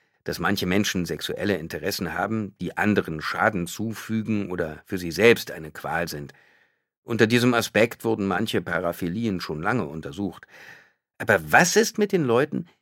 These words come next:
die unter ihren sexuellen Neigungen leiden, aber kein Verbrechen begehen und, aus welchen Gründen auch immer, keine Hilfe aufsuchen?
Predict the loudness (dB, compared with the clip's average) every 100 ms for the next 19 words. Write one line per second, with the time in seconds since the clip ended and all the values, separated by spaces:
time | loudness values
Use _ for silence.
0 | _ -2 2 2 0 -2 -4 -4 -4 -6
1 | -4 -4 -4 -2 -4 -4 -4 -4 -6 -6
2 | -6 -4 -2 0 0 -2 _ 2 4 4
3 | 2 -4 0 2 2 0 -6 -8 -2 0
4 | 2 0 2 0 -2 _ _ _ _ _
5 | 0 4 2 2 -2 -2 -2 -4 -10 -10
6 | 2 4 4 0 _ _ _ _ 4 6
7 | 6 6 4 6 2 2 -8 -10 -12 -16